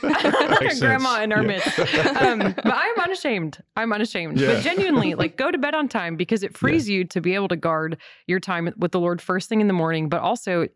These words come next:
Speaker 1: it enables you to give the best of your energy to what you're called to.
Speaker 2: Yeah.
Speaker 1: And I think that is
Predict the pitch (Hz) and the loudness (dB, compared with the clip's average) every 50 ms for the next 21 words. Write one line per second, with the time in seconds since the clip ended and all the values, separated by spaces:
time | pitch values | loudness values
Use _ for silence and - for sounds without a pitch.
0 | _ - 180 175 175 180 202 233 226 233 175 165 180 165 170 151 160 180 180 180 | _ -4 0 2 2 2 2 0 0 -2 -2 -2 -2 -2 -2 0 0 0 2 0
1 | 170 160 - - - 180 175 160 147 175 180 180 - 208 180 175 160 123 165 165 | -2 -4 -10 -12 -6 -4 -4 0 0 0 0 0 -2 -6 -4 -2 -2 -2 0 0
2 | 170 156 160 160 - - 160 147 - - 151 - - 151 123 117 - - 147 139 | 0 0 0 -2 -2 -2 -4 -4 -4 -4 -8 -4 -4 -4 -4 -4 -8 -10 -10 -10
3 | 143 - - - 107 107 - 95 90 - - 165 170 - 170 165 - 175 170 160 | -10 -8 -4 -2 0 0 2 0 0 -2 -4 -4 -2 -2 -4 -4 -2 -2 -2 0
4 | 107 127 170 160 151 - | 0 -2 -2 -4 -6 -8